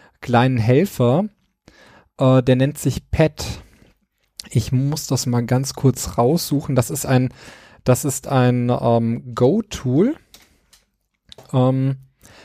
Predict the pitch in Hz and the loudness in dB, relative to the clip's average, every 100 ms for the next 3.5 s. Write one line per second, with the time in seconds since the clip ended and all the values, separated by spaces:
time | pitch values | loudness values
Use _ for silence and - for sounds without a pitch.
0 | - - 135 135 156 160 147 160 - 147 | -20 -4 0 2 2 0 -2 -4 0 -2
1 | 147 135 143 196 175 180 - - 147 175 | 0 0 0 0 -4 -6 -8 0 2 4
2 | 160 139 143 147 151 143 131 - 180 - | 0 0 -4 -2 -6 -4 -6 -2 -2 2
3 | 131 - - - | 0 0 -10 -10